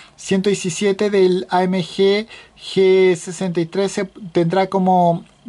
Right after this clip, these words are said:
tendrá como potencia quinientos ochenta y cinco C V y como par máximo tendrá ochocientos cincuenta N M.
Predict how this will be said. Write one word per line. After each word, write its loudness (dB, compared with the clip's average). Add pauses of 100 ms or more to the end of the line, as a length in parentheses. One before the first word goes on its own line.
tendrá 0
como 0
potencia -2
quinientos 0
ochenta -2
y -4
cinco -2
C 0
V 0
y -4
como 0
par -2
máximo 0 (400)
tendrá 0
ochocientos -4
cincuenta -2
N 2
M. -4